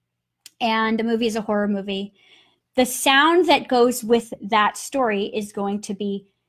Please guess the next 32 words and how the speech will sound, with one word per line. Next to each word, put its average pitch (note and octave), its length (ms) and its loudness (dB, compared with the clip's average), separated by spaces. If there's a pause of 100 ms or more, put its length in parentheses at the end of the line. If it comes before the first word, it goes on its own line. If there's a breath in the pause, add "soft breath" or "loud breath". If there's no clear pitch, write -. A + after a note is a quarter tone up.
(400)
taking C4 340 4
you A#3+ 180 2
into G#3 640 -2
a G#3+ 80 -6
scary D#3 320 -10
place. - 600 -6 (480)
Well, B3+ 300 6
your B3+ 120 2
body C#4+ 380 2
works B3+ 400 -4
exactly B3 760 -2
like A3+ 380 -4 (120)
a A#3+ 60 0
movie. G#3 400 -6 (220)
Exactly. A#3+ 560 -2 (340)
So C4+ 200 0
if - 160 -4
I C#4 100 4
have D4+ 240 -2
a F4 40 -6
thought, B3+ 400 2 (600)
my C4 180 4
body C#4 420 2
will C#4+ 180 -2
create A#3+ 640 -4
a A#3 140 0
chemical C4+ 580 -4
reaction A3+ 800 -4 (640)
that B3 260 2
mimics C#4+ 540 2
the A#3+ 220 -6
thought B3 720 0